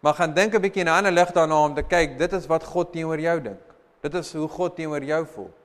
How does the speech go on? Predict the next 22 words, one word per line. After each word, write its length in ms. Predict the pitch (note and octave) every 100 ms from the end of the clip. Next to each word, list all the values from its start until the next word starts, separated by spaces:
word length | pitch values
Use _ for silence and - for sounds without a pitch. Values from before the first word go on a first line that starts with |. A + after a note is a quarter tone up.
| _ _ _ _ _ _ _ _ _ _ _ _ _ _ _ _ _ _ _ _
Amen. 420 | C#3+ D3 E3+ F#3+ D#3+ _ _ _ - - - - - _ _ _ _ _ _ _ _ _ -
Dankie 320 | D#3 F#3 F#3
Here 180 | E3+ E3+
dat 200 | D#3 D#3
ons 200 | D#3 D#3
kan 180 | D#3 C#3
rus 240 | C#3+ E3 E3+
in 120 | C3+
wie 280 | C#3+ D3+ C#3
U 40 |
is 140 | C#3+
vandag, 380 | D3+ C3 B2+ A#2+
Here, 160 | A#2+ A#2+
en 80 | A#2+
dankie 260 | D3 D#3
dat 160 | C#3+ C#3
ons 160 | C#3
kan 160 | - B2
rus 240 | B2 C#3+
in 80 | D3
U 80 | C#3+
goedheid. 400 | - A2 G2+